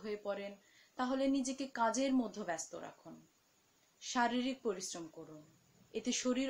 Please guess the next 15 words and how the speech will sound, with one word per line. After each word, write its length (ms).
অনেক 240
বেশি 200
ঘামে, 300
যা 200
প্রকৃতপক্ষে 720
হতাশা 480
ও 20
বিষাদের 380
অনুভূতি 380
কমাতে 320
সাহায্য 320
করে। 180
কাজ 200
করলে 200
শরীর 300